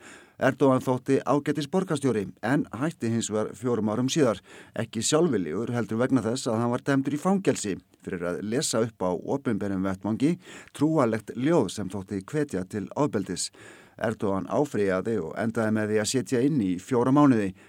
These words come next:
en var bannað að taka þátt í stjórnmálum í nokkur ár. Árið tvö þúsund og eitt tók Erdogan síðan þátt í að stofna A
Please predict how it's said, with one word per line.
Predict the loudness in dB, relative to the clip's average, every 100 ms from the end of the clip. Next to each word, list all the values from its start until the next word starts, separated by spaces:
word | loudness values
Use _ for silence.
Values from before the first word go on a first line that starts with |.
| -6
en | -2 0
var | -2 -2
bannað | -2 0 0 -2
að | -4
taka | -6 -6
þátt | -6 -8
í | -4
stjórnmálum | 0 0 0 -6 -6
í | -8
nokkur | -8 -4 0 0
ár. | 0 -10 _ _ -20 -20 -20 _ _ 0
Árið | 2 2 2
tvö | 0
þúsund | 0 0 0 2
og |
eitt | 2 0 0 -10
tók | -2 -2 -2 -2
Erdogan | -2 0 -2 -2
síðan | -2 -2
þátt | 0 -2 0
í | -2
að | 0
stofna | -2 0 0 0
A | -2